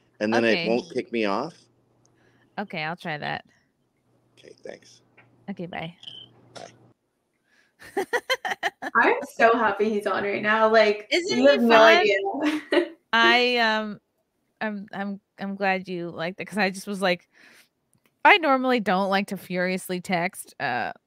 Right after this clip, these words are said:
Speaker 2: like, while I'm doing an interview, but, uh, Frank was like, "See if you can get Gavin on." I'm like, "All right, let's see if we can."
Speaker 3: Thank you, Frank.
Speaker 2: <laughs> He, he's a goofball. He is so,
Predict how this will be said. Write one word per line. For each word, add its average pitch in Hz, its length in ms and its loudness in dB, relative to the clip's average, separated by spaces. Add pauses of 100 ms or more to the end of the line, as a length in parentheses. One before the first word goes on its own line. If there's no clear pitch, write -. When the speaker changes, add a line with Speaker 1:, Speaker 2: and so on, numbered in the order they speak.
Speaker 2:
like, 123 180 -12
while 156 280 -8
I'm 156 140 -8
doing 156 300 -10
an 143 100 -12
interview, 160 440 -8
but, 139 400 -6 (420)
uh, 202 480 -12
Frank 190 220 -2
was 202 80 -2
like, 180 160 -2
"See 320 160 2
if 311 80 2
you 311 80 -2
can 294 80 -4
get 262 140 4
Gavin 214 400 6
on." 170 180 2
I'm 165 80 -4
like, 160 180 -4 (800)
"All 233 240 6
right, 160 340 0
let's 196 240 -6
see 170 140 -4
if 160 100 -10
we 160 100 -10
can." 147 460 -10 (840)
Speaker 3:
Thank 370 280 0 (160)
you, 269 320 -2
Frank. 277 440 -2
Speaker 2:
<laughs> - 40 4 (880)
He, 320 140 0 (260)
he's 349 260 8
a 262 80 4
goofball. 190 720 2
He 226 160 -2
is 196 180 2
so, 170 380 0